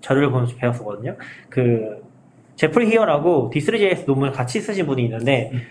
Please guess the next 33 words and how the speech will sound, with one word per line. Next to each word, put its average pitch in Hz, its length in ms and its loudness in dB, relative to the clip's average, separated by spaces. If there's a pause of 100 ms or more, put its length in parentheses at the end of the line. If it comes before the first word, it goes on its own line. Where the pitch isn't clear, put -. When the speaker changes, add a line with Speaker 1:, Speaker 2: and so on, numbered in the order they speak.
(140)
Speaker 1:
그분이 147 680 0 (600)
하버-, 214 420 -6
하버드는 196 340 -2
아니고, 110 420 -6
네, 113 80 -10
그분 196 380 2
강의 143 220 2
자료가 135 300 4
있어요. 113 200 -4
하버드는 165 320 -2
아니고 117 400 0
Speaker 2:
음. - 240 -14 (180)
Speaker 1:
그분 170 240 2
강의 139 180 4
자료가 127 280 4
있는데, 120 320 0
그걸 180 240 2
보면은 143 440 2 (240)
그런 160 160 0
컨셉들이 247 380 2
좀 127 120 -2
녹아 131 200 4
있어요. 110 320 -6 (180)
녹아 131 240 2
있었고, 120 400 -4
그걸 143 240 2
보면서 123 260 0
좀 120 100 -4
많이 113 420 -4
깨우쳤던 190 400 0
것 127 60 -2
같고. 113 580 -4
Speaker 2:
음. 117 120 -10